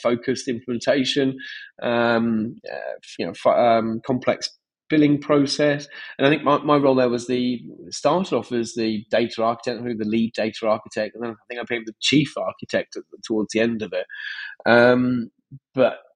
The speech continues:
working on something that, um,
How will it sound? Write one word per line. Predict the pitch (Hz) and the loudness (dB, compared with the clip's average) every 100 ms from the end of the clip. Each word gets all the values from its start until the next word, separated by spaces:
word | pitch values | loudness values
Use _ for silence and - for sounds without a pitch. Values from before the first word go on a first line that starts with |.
| _ _ | _ _
working | 143 156 160 156 | 4 4 4 2
on | 135 131 123 | 4 4 2
something | 139 131 131 120 113 | 0 0 -2 -4 -2
that, | 123 113 - - - - _ _ - | 0 -2 -4 -18 -20 -20 _ _ -6
um, | 117 117 117 117 117 120 | -2 0 0 0 -4 -6